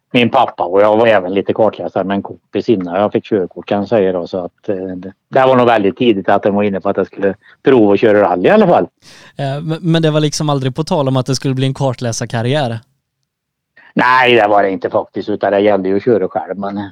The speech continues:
Speaker 1: men på den tiden var jag tvungen att ha körkort och sen var jag tvungen att vänta ett halvår till innan jag fick börja.
Speaker 2: Jaha, så att du, du kunde liksom inte börja på arton-årsdagen?
Speaker 1: Nej,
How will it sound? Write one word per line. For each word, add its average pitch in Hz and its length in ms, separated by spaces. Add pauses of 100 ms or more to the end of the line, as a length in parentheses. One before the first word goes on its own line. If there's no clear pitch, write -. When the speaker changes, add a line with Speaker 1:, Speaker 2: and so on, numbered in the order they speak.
(100)
Speaker 1:
men 110 240
på - 80
den 101 220
tiden 120 340
var 135 80
jag 131 100
tvungen 143 200
att 143 120
ha 180 60
körkort 104 400
och 113 80
sen 117 140
var 151 80
jag 143 60
tvungen 180 180
att 175 100
vänta 160 180
ett 151 80
halvår 143 360
till 170 440
innan 156 240
jag 135 80
fick 139 160
börja. 107 260 (540)
Speaker 2:
Jaha, 156 360
så - 120
att 147 80
du, 160 160
du 147 140
kunde 156 220
liksom 156 260
inte 147 140
börja 139 220
på 143 160
arton-årsdagen? 160 720 (720)
Speaker 1:
Nej, 165 540